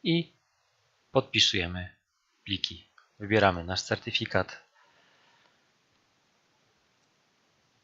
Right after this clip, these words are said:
OK. Program pyta nas się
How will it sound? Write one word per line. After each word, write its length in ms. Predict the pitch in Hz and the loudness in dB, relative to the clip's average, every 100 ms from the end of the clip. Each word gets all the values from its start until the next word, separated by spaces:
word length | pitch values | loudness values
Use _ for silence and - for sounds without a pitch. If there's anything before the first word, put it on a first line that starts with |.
| _ _ _ _ _ _ _ | _ _ _ _ _ _ _
OK. 260 | 135 135 107 104 104 101 - _ _ _ _ _ _ _ _ _ _ _ - | -2 2 6 6 6 0 -10 _ _ _ _ _ _ _ _ _ _ _ 2
Program 400 | 139 120 101 95 | 6 6 4 4
pyta 260 | 117 104 | 4 4
nas 220 | 92 87 | 2 4
się 360 | - - - | 8 8 6